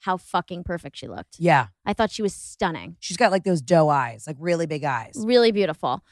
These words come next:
Speaker 1: I had a good experience with Danny DeVito.
Speaker 2: Oh, who would not have a great experience with Danny DeVito?
Speaker 1: He was amazing. I was working at The Tonight Show.
Speaker 2: Yeah.
Speaker 1: My job was to stock the gr-, uh, dressing rooms. This
Speaker 2: Hell
Speaker 1: is when
Speaker 2: yeah.
Speaker 1: I was a page.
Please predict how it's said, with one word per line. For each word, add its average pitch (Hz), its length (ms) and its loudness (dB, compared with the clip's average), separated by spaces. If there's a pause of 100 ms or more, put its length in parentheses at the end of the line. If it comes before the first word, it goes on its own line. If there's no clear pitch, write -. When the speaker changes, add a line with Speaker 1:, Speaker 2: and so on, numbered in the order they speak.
(200)
Speaker 1:
I 226 100 -4
had 226 120 0
a 220 60 0
good 220 160 -2
experience 214 400 -4
with 190 100 -4
Danny 190 260 -2
DeVito. 175 480 -2 (280)
Speaker 2:
Oh, 185 240 8 (300)
who 349 160 4
would 339 140 0
not 220 240 2
have 196 200 0
a 170 60 -4
great 151 260 -8
experience 143 480 -8
with 127 80 -18
Danny 143 220 -4
DeVito? 120 420 -16
Speaker 1:
He 277 180 -2
was 262 160 2
amazing. 185 680 0
I 214 140 2
was 233 140 -2
working 220 300 -4
at 220 180 0
The 233 80 -6
Tonight 190 280 -2
Show. 196 360 -2
Speaker 2:
Yeah. 156 220 4 (100)
Speaker 1:
My 208 180 4
job 196 200 4
was 190 120 0
to 190 80 -6
stock 190 380 2
the 196 80 -2 (120)
gr-, 202 60 0 (140)
uh, 175 240 4
dressing 175 340 -2
rooms. 165 320 -10
This 175 80 -2
Speaker 2:
Hell 180 80 6
Speaker 1:
is 156 80 2
when - 80 2
Speaker 2:
yeah. 196 60 4
Speaker 1:
I - 20 2
was 185 120 2
a 180 40 -4
page. 156 420 -4